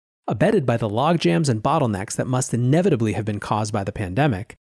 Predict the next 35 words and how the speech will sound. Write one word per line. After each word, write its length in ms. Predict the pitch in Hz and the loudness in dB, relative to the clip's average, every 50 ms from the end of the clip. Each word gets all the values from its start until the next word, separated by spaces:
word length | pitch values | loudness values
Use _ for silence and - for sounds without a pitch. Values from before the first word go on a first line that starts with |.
| _ _ _ _ | _ _ _ _
then 140 | - 123 120 | 0 2 2
a 40 | |
return 520 | 113 113 123 - - - 185 196 208 214 196 | 2 2 2 0 0 0 0 2 2 2 2
to 100 | - 185 | 2 2
rising 420 | 143 131 120 123 131 123 135 127 | 2 2 2 2 2 2 2 0
nominal 320 | 117 107 101 101 101 98 107 | 0 0 -2 -2 -2 -4 -4
yields 440 | 107 131 180 196 165 131 123 123 | -2 0 2 4 4 4 2 0
grows 260 | - - 117 107 104 98 | -2 -2 0 0 0 0
that 180 | 101 95 104 | -2 -2 -2
much 200 | 117 107 - - | -4 -6 -6 -4
more 120 | 110 95 - | -4 -6 -4
plausible. 640 | - - 156 156 139 104 101 - - - - - - _ _ _ _ _ _ | -2 0 0 0 2 0 -2 -6 -8 -10 -10 -12 -16 _ _ _ _ _ _
The 80 | - 120 | -2 0
market's 420 | 135 202 262 254 - 254 - - | 2 2 2 2 0 -2 0 0
response 480 | 220 - - - 135 123 127 131 - - | 0 -2 0 0 0 2 2 0 0 -2
looks 180 | 123 120 - | -2 -2 0
like 160 | - 131 117 - | 0 0 0 0
an 60 | 117 | 0
overreaction 680 | 110 107 104 107 110 120 139 143 143 - - 113 95 98 | 0 0 0 2 2 2 2 2 0 -2 -4 -6 -6 -6
to 100 | - 104 | -8 -8
me. 300 | 104 - 87 - - - _ _ _ _ _ _ | -8 -6 -6 -8 -10 -10 _ _ _ _ _ _
The 80 | - 165 | -4 0
Fed 180 | - 208 190 | 0 0 2
seems 240 | - 226 220 214 170 | 2 4 4 4 4
very 280 | 165 160 226 254 269 240 | 4 2 2 4 4 2
happy 400 | 185 - 226 226 214 - 120 98 | 2 2 0 0 2 2 2 2
to 80 | 107 104 | 2 2
move 240 | 110 123 127 127 - | 4 4 2 2 2
to 120 | - 147 | 2 2
a 40 | 131 | 2
form 320 | - - 170 180 185 165 | 2 2 2 2 4 4
of 100 | 120 113 - | 2 2 0
average 320 | - 147 165 190 208 165 190 | -2 -2 0 0 2 2 2
inflation 480 | 175 147 - 123 117 110 - 120 113 | 2 2 2 2 2 2 2 -2 -2
targeting 560 | - - 180 185 165 127 101 90 90 92 101 | 0 0 2 2 2 2 0 -2 -2 -6 -8